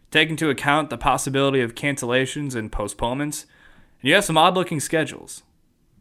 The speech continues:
College football has long operated without a true governing body. Rather, they're run by fully autonomous conferences.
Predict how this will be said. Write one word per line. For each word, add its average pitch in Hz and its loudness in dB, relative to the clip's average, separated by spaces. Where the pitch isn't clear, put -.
College 202 4
football 196 2
has 135 0
long 143 6
operated 117 0
without 107 -4
a - -8
true 135 -4
governing 113 -4
body. 82 -12
Rather, 151 2
they're 135 4
run 160 4
by 147 4
fully 170 2
autonomous 135 0
conferences. - -12